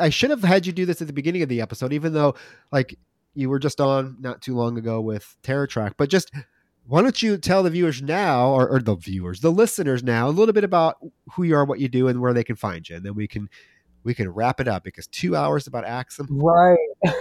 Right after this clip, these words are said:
Speaker 2: <laughs> People are ready to get out of here. Um, so no, uh, I'm Chris. I do a lot of, um, screenwriting. Uh,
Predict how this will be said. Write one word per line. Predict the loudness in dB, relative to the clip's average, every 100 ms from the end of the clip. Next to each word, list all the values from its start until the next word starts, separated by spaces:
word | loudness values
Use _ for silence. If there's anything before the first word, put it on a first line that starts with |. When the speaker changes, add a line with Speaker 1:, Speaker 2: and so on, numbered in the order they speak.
| 6
Speaker 2:
<laughs> | 6 8 6 4 0
People | 4 6
are | 6
ready | 4
to | 2
get | 0
out | 2 2
of | 2
here. | 0 -2 2
Um, | 2 2 -2 _ _ -18 -18 _ 2
so | 6
no, | 10 10
uh, | 10 8 8
I'm | 6 4
Chris. | 6 6 6 4 4
I | 4 4 2 0 -4 -8 -8
do | 2 4 4
a | 6
lot | 8 8
of, | 6 2
um, | 2 2 0 -4 -10 _
screenwriting. | -20 2 4 4 4 4 2 0 -2
Uh, | 0 0 0 0